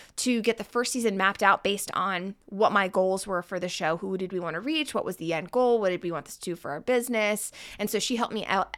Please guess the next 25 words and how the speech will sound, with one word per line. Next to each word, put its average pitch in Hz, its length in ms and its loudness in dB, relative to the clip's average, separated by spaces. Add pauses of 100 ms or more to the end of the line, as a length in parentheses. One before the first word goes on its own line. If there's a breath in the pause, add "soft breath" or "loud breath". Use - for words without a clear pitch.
(140)
map 202 300 2
out 185 220 4
episodes 190 360 -2
one 202 320 0
through 220 180 -4
twelve 185 340 -2
based 180 260 -4
on 175 140 -2
that, 160 180 -4
which - 160 -10
was 185 80 -8
super - 380 -4
helpful. 160 560 -2 (320 loud breath)
And 226 160 2
then 214 100 2
her 262 220 4
team 269 260 -2
handled, 208 720 2 (260 loud breath)
um, 185 640 2
the 202 160 2
rest 190 240 4
of 185 80 -4
it, - 80 0
like 180 180 -4
editing 214 200 6